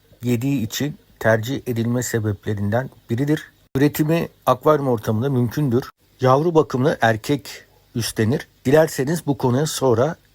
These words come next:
ele alalım. Şimdi sol tarafta erkek siyah cüce vatoz, sağ tarafta iki adet siyah cüce vatoz görüyorsunuz. Cüce vatozların pek çok varyetesi var.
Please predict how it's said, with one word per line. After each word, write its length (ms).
ele 180
alalım. 400
Şimdi 380
sol 300
tarafta 600
erkek 500
siyah 320
cüce 260
vatoz, 400
sağ 280
tarafta 360
iki 280
adet 300
siyah 360
cüce 260
vatoz 460
görüyorsunuz. 720
Cüce 240
vatozların 520
pek 220
çok 260
varyetesi 640
var. 160